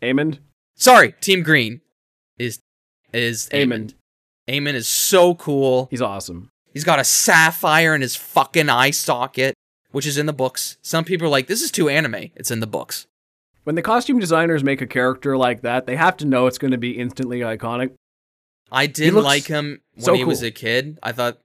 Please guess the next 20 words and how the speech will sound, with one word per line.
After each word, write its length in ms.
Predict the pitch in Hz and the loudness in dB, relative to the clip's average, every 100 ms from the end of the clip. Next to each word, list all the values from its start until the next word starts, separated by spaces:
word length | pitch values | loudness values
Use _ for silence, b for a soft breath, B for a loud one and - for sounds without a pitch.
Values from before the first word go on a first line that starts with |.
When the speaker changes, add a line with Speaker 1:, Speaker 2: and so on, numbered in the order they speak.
| _ | _
Speaker 2:
I 80 | - | -16
thought 180 | 120 135 | -8 -6
the 60 | 107 | -8
kid 240 | - 127 | -4 -2
actor 300 | 120 120 139 120 | 0 -2 -4 -8
was, 160 | 117 | -6
like, 180 | 113 - | -8 -8
okay, 560 | 120 113 123 110 120 143 | -10 -10 -8 -6 -6 -6
and 100 | 127 | -6
then 100 | 120 | -6
he 60 | 117 | -8
grew 260 | - 127 | -8 -4
up, 80 | 127 | -4
I 60 | 117 | -4
was 120 | 117 | -8
like, 160 | 113 - | -8 -10
"Oh, 120 | 107 98 | -14 -14
I 80 | |
love 340 | 90 92 90 - | -14 -14 -16 -16
him." 240 | 95 90 | -20 -20